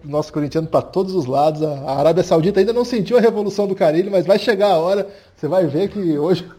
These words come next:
foi só um momento de, <laughs> de onde começa a revolução que o Carille vai implementar lá. Mas falando sério, assim, Gustavo, de coração, eu sei que, imagina, o cara tá na Copa do Mundo e foi, parou uma hora pra falar com a gente. Então, assim, não tem nem palavra pra agradecer mesmo.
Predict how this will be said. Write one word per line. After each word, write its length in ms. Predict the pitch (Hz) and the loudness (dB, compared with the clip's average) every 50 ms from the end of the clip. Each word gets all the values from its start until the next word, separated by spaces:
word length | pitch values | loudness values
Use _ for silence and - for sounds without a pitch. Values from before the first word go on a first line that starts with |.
| - - - _ | -20 -20 -12 _
foi 100 | - 190 | -2 -2
só 220 | 165 - 202 226 233 | 0 2 2 2 2
um 40 | |
momento 440 | 220 214 202 160 - 208 226 214 220 | 2 2 0 2 2 0 0 -2 -2
de, 420 | 190 190 190 175 165 160 - 196 170 - - | -2 0 2 2 2 0 0 -4 -6 -6 -14
<laughs> 160 | - - - - | -20 -20 -12 -6
de 120 | 135 156 | -2 0
onde 160 | 190 208 185 180 | 0 0 0 -2
começa 500 | - 208 190 156 170 220 247 220 226 233 | -2 -2 0 0 2 0 0 2 0 0
a 20 | |
revolução 540 | 185 202 180 196 185 180 - - 175 180 175 | 0 0 -2 -2 -4 -4 -4 -4 -4 -4 -4
que 60 | 202 | -4
o 40 | 190 | -4
Carille 280 | - 175 175 175 175 | -2 -2 0 0 -2
vai 140 | 165 170 175 | -2 -2 -4
implementar 600 | 170 170 170 170 170 165 143 139 139 147 143 139 | -4 -4 -4 -4 -2 -2 -4 -4 -4 -6 -6 -6
lá. 200 | 139 143 160 160 - - - - _ - | -6 -6 -6 -8 -8 -16 -20 -20 _ -6
Mas 160 | 151 143 143 | -6 -6 -4
falando 240 | - 151 160 156 135 | -2 -2 -2 -2 -4
sério, 220 | - 143 143 147 | -4 -4 -4 -4
assim, 180 | 143 - - 147 | -4 -6 -8 -10
Gustavo, 380 | 151 143 - 185 170 143 120 | -8 -4 -2 0 0 0 -2
de 80 | - - | -6 -8
coração, 480 | - 196 190 170 165 - 170 160 165 165 | -6 -4 -4 -4 -4 -4 -4 -4 -2 -4
eu 80 | 151 | -4
sei 160 | - - 165 | -4 -6 -8
que, 60 | 165 - | -6 -4
imagina, 260 | 165 165 151 175 170 | -4 -2 -2 -4 -4
o 40 | 175 | -4
cara 140 | 170 165 | -6 -6
tá 100 | 165 - | -6 -6
na 100 | 175 165 | -8 -8
Copa 300 | 165 - 202 208 208 254 | -6 -2 -2 -2 0 -2
do 120 | 220 220 202 | -2 -2 -4
Mundo 320 | 160 156 175 196 196 208 | -4 -4 -4 -4 -6 -8
e 40 | 196 - - _ - | -10 -14 -16 _ -10
foi, 120 | - 175 | -10 -10
parou 440 | 175 - - - 160 156 170 175 165 175 | -10 -8 -6 -4 -4 -2 -2 -4 -6 -6
uma 220 | 214 254 285 202 | -6 -4 -4 -2
hora 240 | 156 165 170 170 165 | -2 -2 -2 -4 -4
pra 100 | - 151 | -6 -8
falar 220 | - 143 143 143 | -6 -6 -8 -6
com 80 | 143 147 | -4 -4
a 100 | 135 120 | -4 -4
gente. 320 | 123 139 151 160 160 - - - _ _ _ _ _ | -4 -6 -8 -8 -10 -12 -20 -20 _ _ _ _ _
Então, 140 | - 160 170 | -8 -6 -6
assim, 180 | 170 170 170 | -4 -4 -4
não 120 | 151 135 139 | -6 -6 -6
tem 120 | - 165 | -8 -6
nem 120 | 160 190 196 | -6 -6 -4
palavra 440 | - 262 247 180 147 143 135 139 | -4 0 2 2 2 2 0 -2
pra 140 | 123 - 131 | -6 -6 -6
agradecer 460 | 120 123 123 117 123 120 - 127 123 | -6 -6 -6 -6 -8 -8 -8 -10 -10
mesmo. 400 | 123 120 120 143 147 147 156 151 | -8 -8 -8 -8 -8 -10 -12 -16